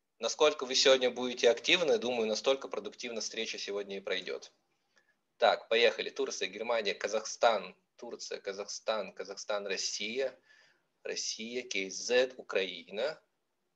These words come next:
Россия, Казахстан, Беларусь, Эмираты. О,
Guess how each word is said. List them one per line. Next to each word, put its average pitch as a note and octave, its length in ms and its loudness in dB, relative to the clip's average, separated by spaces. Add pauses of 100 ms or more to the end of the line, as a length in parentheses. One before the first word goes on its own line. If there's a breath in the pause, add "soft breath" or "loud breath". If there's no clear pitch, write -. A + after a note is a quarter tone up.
(360)
Россия, G2 840 -6 (800)
Казахстан, F#2 960 -4 (2000)
Беларусь, G2+ 1120 4 (380)
Эмираты. G#2+ 760 6 (3250)
О, G#2 280 4